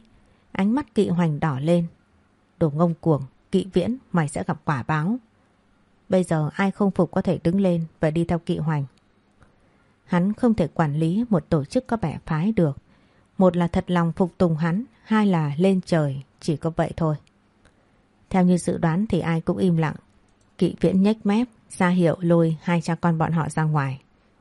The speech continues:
Lúc này một tên trong số đó lên tiếng. "Lão đại, vậy trong suốt thời gian qua, ngài đã ở đâu?"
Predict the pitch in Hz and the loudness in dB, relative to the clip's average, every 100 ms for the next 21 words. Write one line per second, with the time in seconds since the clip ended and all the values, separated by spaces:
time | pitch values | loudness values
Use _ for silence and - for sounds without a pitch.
0 | _ _ _ _ _ 262 - 180 165 175 | _ _ _ _ _ 0 2 2 2 0
1 | 165 220 214 214 214 - 180 180 196 190 | 0 0 0 0 -2 0 0 2 2 0
2 | 180 175 175 220 _ _ _ _ _ _ | 2 0 0 -6 _ _ _ _ _ _
3 | - - 196 151 - _ _ 170 156 147 | -4 0 -2 -2 -8 _ _ -2 0 -2
4 | 175 170 254 254 165 143 165 165 165 160 | -2 0 -2 0 0 0 -4 -2 -2 -2
5 | 160 _ 175 156 - 156 139 165 | -8 _ -2 -2 -2 -4 -2 -2